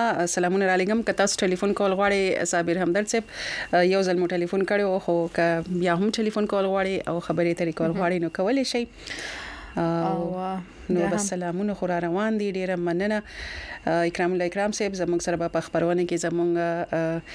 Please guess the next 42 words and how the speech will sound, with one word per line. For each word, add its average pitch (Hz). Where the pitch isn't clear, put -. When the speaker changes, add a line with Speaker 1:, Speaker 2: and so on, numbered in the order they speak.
Speaker 1:
قدرمن 170
همکار، 175
آه، 160
شعیب 165
زاده 170
راځي 180
روسته 190
او 160
د 160
چمپینز 175
ټرافي 165
په 190
هکله 175
باندې 160
به 165
معلومات، 165
آه، 165
شریکوي. 170
Speaker 2:
ښه -
معلومات 160
را 127
سره 156
شریک 156
Speaker 1:
و، 175
Speaker 2:
کړئ. 175
Speaker 1:
نو 180
تاسو 175
زموږ 185
سره 170
اوسئ. 175
<laughs> -
که 226
څه 226
پوښتنې 262
نو 269
هم 269
تاسو 262
را 254
لېږلی 226
شئ. 233
Speaker 2:
مهم، 277
بالکل. 208